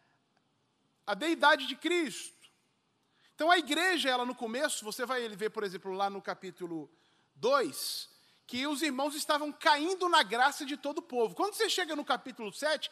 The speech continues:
a graça sobre todo o povo já não tá mais assim tão grande. E aí eles armam um esquema lá e pegam um dos diáconos, um dos líderes da igreja, e o acusam de blasfêmia, e aí acabam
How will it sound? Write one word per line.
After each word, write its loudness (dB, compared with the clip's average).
a 6
graça 2
sobre -4
todo -4
o -10
povo -6
já 0
não -2
tá 0
mais -4
assim -10
tão -8
grande. -8
E 2
aí 8
eles 4
armam 10
um 2
esquema -2
lá 0
e -8
pegam 2
um -2
dos -6
diáconos, 0
um -10
dos -12
líderes -12
da -4
igreja, -6
e -6
o 0
acusam -2
de -12
blasfêmia, -4
e -8
aí -6
acabam -4